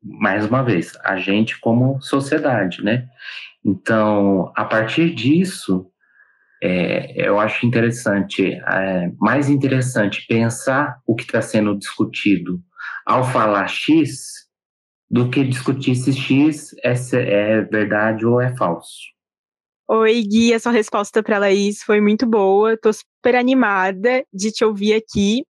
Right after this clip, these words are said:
Speaker 2: Que bom que você topou nosso convite. Você é uma super referência pra mim, como você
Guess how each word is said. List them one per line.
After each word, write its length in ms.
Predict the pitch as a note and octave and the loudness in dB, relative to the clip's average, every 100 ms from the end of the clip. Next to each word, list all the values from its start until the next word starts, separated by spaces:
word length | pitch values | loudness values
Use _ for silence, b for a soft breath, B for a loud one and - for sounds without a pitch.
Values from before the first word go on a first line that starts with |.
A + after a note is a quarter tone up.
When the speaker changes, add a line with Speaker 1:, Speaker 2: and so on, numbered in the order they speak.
| _ - | _ -2
Speaker 2:
Que 120 | B3+ A#3+ | -2 0
bom 400 | G#3 G#3 B3 E4 - _ | 2 2 2 -2 -8 _
que 100 | A#3+ | -4
você 180 | A3 G#3+ | 0 0
topou 340 | G#3+ G#3 G3+ | 0 0 2
nosso 240 | G3 G3+ - | 0 -2 -2
convite. 680 | G3+ F#3 F3+ F#3 - C4+ D#4+ _ - B B B | -2 0 -2 -4 -2 -2 -4 _ -20 B B B
Você 280 | G3+ A3+ C4 | 0 0 0
é 40 | |
uma 120 | A#3 B3 | 0 0
super 240 | B3+ C#4+ | 0 2
referência 640 | D4+ D#4 C4+ G#3 B3 B3+ | 2 2 2 2 0 -4
pra 180 | - A3+ | 0 0
mim, 300 | G#3 G3+ G#3+ | 2 2 0
como 240 | A3+ A3+ A#3 | 0 0 2
você 720 | A3 - G#3+ G3+ G3 F#3 | 0 2 2 4 4 4